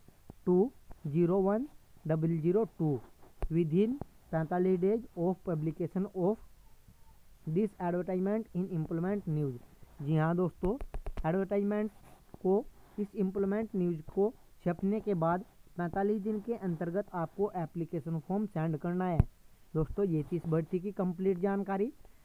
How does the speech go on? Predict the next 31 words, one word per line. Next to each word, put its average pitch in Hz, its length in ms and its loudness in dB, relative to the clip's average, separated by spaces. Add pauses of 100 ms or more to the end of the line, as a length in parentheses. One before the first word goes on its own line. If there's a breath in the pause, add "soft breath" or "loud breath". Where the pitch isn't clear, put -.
अगर 170 240 2
अब 190 160 -4
भी 175 180 4
आपको 185 380 0
और 170 200 0
ज़्यादा 165 280 0
जानकारी 180 420 0
चाहिए 190 340 2
तो 220 140 0
आप 180 220 -2
इस 180 160 -2
notification 185 600 -2
को 202 140 0
download 156 400 0
कर 175 140 -2
सकते - 300 -4
हो। 196 200 2 (440 loud breath)
इस 208 160 -2
notification 220 680 -2
का 226 100 0
link 247 240 -2
मैं 240 140 -2
इस - 200 -8
video 190 240 2
के 220 160 -2
description 185 520 -2
में 202 220 0
देने 160 220 2
जा 175 200 2
रहा 180 180 0
हूँ, 220 200 0